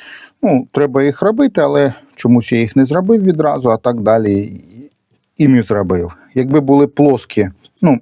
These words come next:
мається на увазі отут плоскі такі планочки, мабуть, зроблю найближчим часом, щоб нормальні були ці зажими, то було б зручніше. Ну, на даний момент, е,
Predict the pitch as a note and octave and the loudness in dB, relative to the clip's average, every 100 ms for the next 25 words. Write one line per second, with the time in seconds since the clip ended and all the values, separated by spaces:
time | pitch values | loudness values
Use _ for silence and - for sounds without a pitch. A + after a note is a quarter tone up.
0 | - B2+ B2 A2+ A#2 A2 - A#2+ A#2 A2 | -2 0 0 -2 -4 -4 -2 0 0 -2
1 | G2+ A#2 - - - _ _ _ - - | -2 -4 -2 -4 -6 _ _ _ -20 -20
2 | _ A#2+ A#2 - G#2+ G2+ G2+ - G#2 C#3+ | _ 0 0 -2 -4 -4 -4 -2 -2 0
3 | G#3+ G3 B2+ - - F#2+ - - _ - | 0 0 -4 -6 -4 -6 -6 -20 _ -4
4 | B2+ A2+ G#2 F#2+ G#2+ B2 G3 G3 - _ | -2 0 -2 -4 -2 0 2 0 -2 _
5 | _ - F#2+ F#2 G2 - F#2+ - E2+ - | _ -4 0 0 -2 -4 -4 -2 -4 -6
6 | F2+ F2 _ - - - - - _ _ | -14 -14 _ -20 -20 -20 -20 -20 _ _
7 | - F2 F#2 G2+ G2 G2 F#2+ F#2 F#2 F#2 | -8 -4 -2 0 0 0 -2 -4 -6 -6
8 | - - F2+ - - B2+ - - - A2 | -8 -8 -8 -8 -20 -20 -20 -14 -4 -4
9 | G2 F#2 F2 F2 E2+ _ _ _ - B2+ | -2 -6 -6 -8 -12 _ _ _ -20 -18
10 | - - D3 C#3+ C3+ D#3 C3 C3+ C3 - | -20 -4 -2 0 0 0 0 -2 -4 -2
11 | G2+ F#2 - F#2 - _ _ D3 C#3 C3+ | -2 -2 -8 -16 -18 _ _ 2 4 2
12 | D#3 G#3 F#3 D#3+ D#3 E3 F#3+ E3 D#3+ C3+ | 0 -2 0 0 2 2 0 -2 -4 0
13 | B2 B2 | 0 0